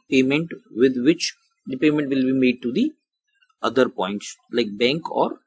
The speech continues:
pos terminals. This is how it looks like from the backend side. This is magnetic strip, which contains the essential information of the customer, the linkage facilities, account number,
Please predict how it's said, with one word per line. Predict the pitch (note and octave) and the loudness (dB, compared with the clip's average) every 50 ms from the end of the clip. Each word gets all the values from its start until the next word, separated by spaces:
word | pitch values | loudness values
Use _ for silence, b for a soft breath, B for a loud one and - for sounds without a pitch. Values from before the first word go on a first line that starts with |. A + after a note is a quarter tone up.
| _ - - _ _ - | _ -20 -20 _ _ 0
pos | A2+ A2+ A#2+ - | 0 0 0 0
terminals. | - - G#2+ G2 G2 F#2+ F#2+ F#2 F#2 - - - _ _ b b b b b b - - - - | -2 -4 -4 -4 -4 -6 -8 -10 -10 -12 -14 -20 _ _ b b b b b b -18 -16 -14 -12
This | - A#2 - - - - | -12 -14 -12 -4 0 0
is | A3+ A#3 - A#3 - - | 0 0 0 -6 -8 -2
how | - B2 C3+ D3+ | 2 4 6 6
it | D#3 D#3 | 6 6
looks | D3 D3 D3+ - - - | 4 2 2 2 0 0
like | C#3+ C3+ C#3 - | 0 0 0 -2
from | - C3+ C3 C3+ | -6 -8 -6 -4
the | B2+ C3 C3 C3+ B2+ A#2 G2+ D2+ - G#1+ - G2+ G#2 G2+ G2+ | -2 0 2 2 2 0 -2 -6 -10 -14 -14 -14 -8 -2 0
backend | A#2+ A#2 - C3 C#3 C3 | 0 0 0 -2 -6 -4
side. | - C3+ C#3 E3+ G3 _ _ b b b b b b b b b b - | -2 -2 -2 -2 -4 _ _ b b b b b b b b b b -10
This | A#2+ A2+ C3 C3 - - | -2 0 0 2 2 2
is | D#3 C#3+ - - | 0 0 -2 -2
magnetic | B2 B2 B2 A2+ A#2+ B2+ B2 C3+ B2+ B2+ C3 | -2 -2 -2 -2 -2 -2 0 -2 -2 0 -2
strip, | B2 - - - E3+ A#3+ - | -2 -2 -2 -4 -4 -4 -4
which | - D3 - - - _ - | -8 -8 -8 -8 -10 _ -4
contains | - B2 B2+ B2 - D3 D3 D#3 D#3+ E3 - - _ | -2 -2 -2 -2 -2 0 0 0 -2 -4 -8 -10 _
the | - C3+ C#3+ | -4 -4 -2
essential | A2 A#2+ A#2+ B2 C3 B2+ - - C#3+ C3+ | -2 -2 -2 -4 -4 -6 -4 -4 -2 -2
information | C3 B2 A#2 - A2+ A2+ A2 A#2 B2 A#2+ A#2 - - C3 C3 C3 _ - | -2 -2 -4 -4 -4 -4 -2 -2 -2 -4 -4 -4 -6 -6 -8 -10 _ -16
of | A2 A2 | -14 -12
the | G#2+ A2 | -12 -10
customer, | G#2 - A#2 A2+ - - - B2 B2+ D3+ G#3+ - - G2 F#2 | -6 -4 -2 -2 -4 -6 -10 -10 -10 -10 -12 -14 -16 -10 -6
the | A2+ A#2+ A#2 A#2 A2+ | -4 -2 -2 -2 -2
linkage | G#2 G#2+ A2+ A2+ A2 G#2 - B2+ B2+ B2+ - - - | -2 -2 -2 -4 -4 -2 -2 -2 -2 -2 -6 -8 -8
facilities, | - A#2+ - - A2 A2+ A2 A2 D3+ F#3+ F#3 | -8 -8 -6 -6 -6 -6 -6 -6 -6 -8 -8
account | F#3 - - - G#2+ G#2+ A#2 A2 - _ - | -10 -10 -6 -4 -4 -2 -4 -4 -8 _ -10
number, | A2+ A2 A2 A2+ A2+ A2 A2+ | -8 -4 -2 -2 0 0 -2